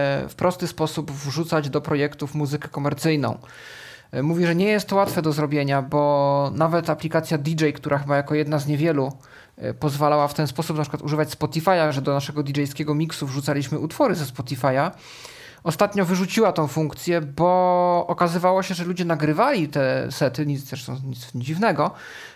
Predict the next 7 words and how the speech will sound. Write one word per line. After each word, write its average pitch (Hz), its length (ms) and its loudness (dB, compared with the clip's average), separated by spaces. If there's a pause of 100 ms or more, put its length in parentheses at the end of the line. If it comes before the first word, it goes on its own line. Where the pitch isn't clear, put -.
co 247 280 2
nie 202 120 2
jest 185 220 0
zgodne 151 440 0
z 139 380 -6
polityką 151 420 -4
Spotify 147 600 0